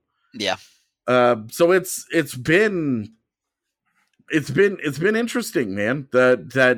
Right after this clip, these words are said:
Speaker 2: there are now a couple, you know, Kovalenko last year, uh, Ranta right now, where you're starting to feel like, "Hey, man, they might have something in some of these kids." Now,
Speaker 1: Yeah.
Speaker 2: again, you, you don't wanna get too high
Speaker 1: Definitely
Speaker 2: because
Speaker 1: not.
Speaker 2: of a, oh, because of a summer showcase performance.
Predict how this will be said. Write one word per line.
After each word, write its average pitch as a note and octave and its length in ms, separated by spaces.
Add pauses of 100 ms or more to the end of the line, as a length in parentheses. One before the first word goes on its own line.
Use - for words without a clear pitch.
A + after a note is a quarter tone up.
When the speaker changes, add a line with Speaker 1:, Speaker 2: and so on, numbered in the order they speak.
(140)
Speaker 2:
there C3 440
are C3 300
now B2+ 400
a C3 120
couple, C3+ 320
you G#2 60
know, G2 80
Kovalenko A#2+ 540
last G#2+ 380
year, C#3+ 240 (600)
uh, G2+ 180
Ranta B2+ 480
right A2+ 240
now, A2+ 320
where C3 280
you're C#3 160
starting C3 300
to C3+ 60
feel D#3 240
like, D#3 180
"Hey, - 200
man, C3+ 220
they C#3+ 100
might G#3+ 220
have G#3+ 220
something A2+ 280
in G2+ 120
some G#2 160
of F#2+ 60
these F#2 160
kids." G2 400 (600)
Now, B2+ 320
Speaker 1:
Yeah. F3 100 (320)
Speaker 2:
again, D3+ 480 (200)
you, C3+ 300 (200)
you C3+ 240
don't B2+ 340
wanna B2+ 260
get A2+ 260 (160)
too C#3 220
high A2+ 420 (920)
Speaker 1:
Definitely B2 360
Speaker 2:
because C3 200
Speaker 1:
not. - 20
Speaker 2:
of C3 220
a, - 40
oh, B2+ 240
because A#2 300
of A2+ 80
a G#2+ 40
summer B2 300
showcase A#2 500
performance. A2 680